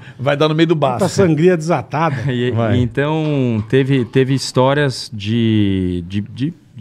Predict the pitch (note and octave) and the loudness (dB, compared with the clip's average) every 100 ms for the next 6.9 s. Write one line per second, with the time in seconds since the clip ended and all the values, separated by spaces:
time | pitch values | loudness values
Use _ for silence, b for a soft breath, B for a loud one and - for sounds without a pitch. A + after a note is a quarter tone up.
0 | G2 - A#2+ A#2+ A2+ G2 F#2 F2+ B2 A#2+ | -16 -10 -8 -6 -2 -2 -2 2 4 6
1 | D3+ D3+ D#3+ C#3+ B B - F3 - C4 | 6 4 2 -2 B B -6 -4 -2 0
2 | B3+ - - E3 D3+ E3+ F#3 F#3 D#3 D#3 | -2 -6 -6 -6 -2 0 0 -2 -2 0
3 | E3 E3+ A#2 F#2+ - - D#4 - D#3 A#2+ | 2 2 2 0 -4 -8 -6 -2 2 4
4 | G#2+ G2 B2+ A#2 A#2+ D#3+ - C#3 G#2+ A#2 | 4 4 2 2 2 -2 -4 -6 -4 0
5 | A2 C3+ E3+ D3+ C#3 A2+ A#2+ B2+ B2+ C#3 | 2 4 4 6 6 4 2 0 0 -4
6 | F#3 A3+ G#3 G3 G3 A3 C4+ G#3 A2+ | -4 -4 -4 -4 -4 -2 0 0 0